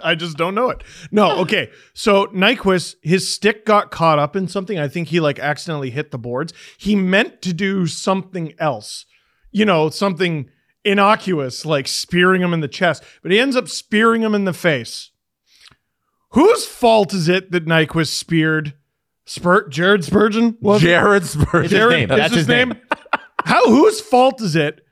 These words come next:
Speaker 1: that Gustav Nyquist speared Jared Spurgeon in the face?
Speaker 3: Jared Spurgeon.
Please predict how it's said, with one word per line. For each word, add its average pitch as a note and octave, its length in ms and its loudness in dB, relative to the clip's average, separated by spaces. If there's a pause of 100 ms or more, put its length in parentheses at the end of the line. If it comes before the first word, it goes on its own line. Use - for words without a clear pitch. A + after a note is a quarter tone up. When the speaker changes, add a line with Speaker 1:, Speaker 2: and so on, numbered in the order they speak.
(260)
Speaker 1:
that F#3+ 240 4
Gustav G#3+ 400 2
Nyquist F#3 420 0
speared F#3 600 2 (340)
Jared E3 320 0
Spurgeon C#3+ 340 -4
in C3+ 60 -6
the C3+ 80 -8
face? A#2 280 -10
Speaker 3:
Jared D#3 200 2
Spurgeon. G2 400 -8